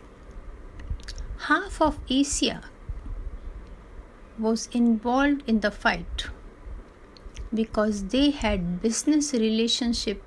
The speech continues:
with Indian states. Kauravas had eleven army division and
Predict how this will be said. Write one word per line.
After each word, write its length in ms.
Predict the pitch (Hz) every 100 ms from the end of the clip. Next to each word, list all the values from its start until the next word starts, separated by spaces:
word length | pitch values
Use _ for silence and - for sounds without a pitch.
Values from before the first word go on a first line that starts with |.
| - - - - -
with 300 | 214 196 -
Indian 420 | 226 226 220 220
states. 640 | 208 - - - 175 - - - - - - - - - - - - - - - - - - - - - - - - - - - - - -
Kauravas 600 | 240 247 247 247 247 233
had 260 | 196 196 -
eleven 600 | 220 226 254 269 269 254
army 360 | 214 226 226 214
division 680 | 196 190 185 180 190 208 226 - - - - - -
and 160 | 208